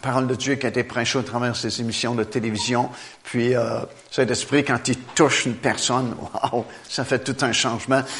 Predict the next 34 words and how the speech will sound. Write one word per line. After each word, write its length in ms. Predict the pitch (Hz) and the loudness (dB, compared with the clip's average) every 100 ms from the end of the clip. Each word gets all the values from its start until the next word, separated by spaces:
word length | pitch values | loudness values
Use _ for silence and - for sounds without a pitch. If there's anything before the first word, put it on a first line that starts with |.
| - | -4
Puis 80 | 131 | 2
ils 20 | |
sont 220 | 120 135 120 | 4 4 2
revenus 720 | - - 160 135 143 156 113 - - - | 0 6 6 8 6 6 6 -2 -10 -4
aux 220 | 127 135 | 0 2
assemblées, 440 | - 123 110 135 | 2 2 2 2
sont 200 | 131 117 | 2 2
revenus 380 | 110 135 135 131 | 4 4 4 4
surtout 400 | - 131 - 123 - | 2 0 -2 -2 2
au 120 | 139 | 4
Seigneur. 600 | - 127 131 131 139 - - - - - - | 6 6 6 6 4 -2 -10 -12 -14 -16 -6
Puis 160 | 117 | 0
on 180 | 104 113 | 0 2
remercie 520 | 104 139 131 - - | 6 6 6 2 2
vraiment 360 | 113 113 120 117 | 2 0 -2 -2
Dieu 380 | 101 - 131 120 | -4 0 2 2
pour 280 | - - - | -2 -2 2
ça. 240 | 127 - - - - - | 2 2 -4 -12 -14 -2
Euh, 160 | 110 107 - | 4 4 4
on 140 | 131 | 4
est 220 | 139 139 | 4 6
en 140 | 139 131 | 4 4
train 320 | - 147 151 | 6 6 8
de 320 | 127 135 135 | 8 10 10
préparer 500 | 135 - 147 139 147 | 6 2 2 2 4
la 120 | 135 | 4
sixième 500 | 131 - 143 156 156 | 4 4 4 4 4
saison. 560 | 131 147 139 151 160 185 - - - - | 4 4 4 4 2 0 -6 -16 -12 -4
Euh, 100 | 117 | -2
certaines 520 | 110 - - 151 135 135 | 0 0 2 2 2 2
émissions 320 | 131 123 147 | 2 2 2
ont 20 | |
été 240 | 135 120 139 | 0 0 0
filmées 640 | - 127 127 139 139 | 2 2 4 4 4